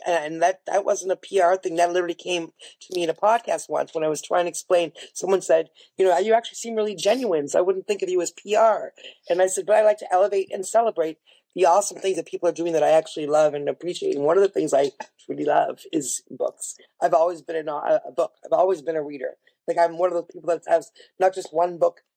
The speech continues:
but two in my pocket and a couple magazines when I go somewhere. If I have only three things I can fit in a bag, one of them is gonna be printed matter. <laughs> So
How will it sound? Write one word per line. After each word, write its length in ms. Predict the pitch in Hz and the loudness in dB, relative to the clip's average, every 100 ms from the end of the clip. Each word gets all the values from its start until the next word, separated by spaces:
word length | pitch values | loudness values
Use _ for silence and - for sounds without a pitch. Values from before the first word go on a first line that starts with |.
| - | -2
but 180 | - - | -2 -2
two 300 | - 202 196 | -2 4 4
in 60 | |
my 100 | 180 | 4
pocket 440 | 180 175 180 185 170 | 2 0 -2 -4 -6
and 80 | 156 | -2
a 40 | |
couple 220 | 175 175 | 0 0
magazines 580 | 170 165 170 156 165 175 | 2 0 0 -6 -8 -6
when 140 | 151 | -4
I 80 | 147 | -4
go 240 | 147 170 180 | 2 2 2
somewhere. 460 | 196 180 175 170 - _ _ | -2 0 2 2 -2 _ _
If 140 | 156 175 | -2 0
I 80 | 170 | 2
have 180 | 175 | 0
only 180 | 170 170 | 0 -2
three 260 | 156 - 185 | -6 -8 -6
things 280 | 185 175 165 | -4 -2 -2
I 80 | |
can 160 | 170 151 | -2 -4
fit 160 | 180 - | -6 -4
in 40 | |
a 60 | 170 | 0
bag, 240 | 165 170 | 2 2
one 180 | 135 151 | 2 -2
of 60 | 165 | 0
them 60 | |
is 100 | 165 | -2
gonna 160 | - 160 | -4 -6
be 220 | 160 151 - - _ | -6 -10 -12 -20 _
printed 340 | - 180 190 - | -2 0 0 -2
matter. 480 | 160 156 170 185 185 - 127 _ | -2 0 0 0 -2 -14 -20 _
<laughs> 100 | - 262 262 269 262 233 - - - _ 185 165 - | -2 0 0 0 0 -6 -8 -14 -16 _ -10 -8 -6
So 480 | - 220 185 165 | -2 0 0 -2